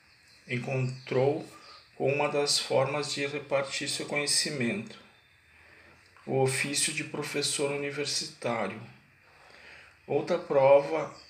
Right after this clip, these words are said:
da pessoa profunda e sensível que Daniel foi,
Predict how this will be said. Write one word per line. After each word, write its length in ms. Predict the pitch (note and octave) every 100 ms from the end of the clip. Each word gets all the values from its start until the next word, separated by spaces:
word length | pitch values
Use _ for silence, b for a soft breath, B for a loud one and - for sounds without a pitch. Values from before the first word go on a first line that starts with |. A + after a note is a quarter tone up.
| -
da 120 | B2+
pessoa 480 | B2+ C3+ C3 C#3+ C3+
profunda 580 | C#3 C3 - C3 C3 C#3
e 60 |
sensível 760 | C3+ C#3 B2+ - - C3 C#3 C3
que 140 | C3
Daniel 400 | B2 A#2+ A#2+ A#2+
foi, 540 | - - B2+ C#3 D#3+